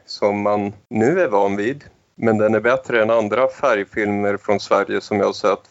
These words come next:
från samma tid, som ju brukar vara tämligen beige.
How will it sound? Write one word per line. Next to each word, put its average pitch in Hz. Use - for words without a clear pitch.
från 101
samma 101
tid, 104
som 104
ju 101
brukar 104
vara 104
tämligen 101
beige. -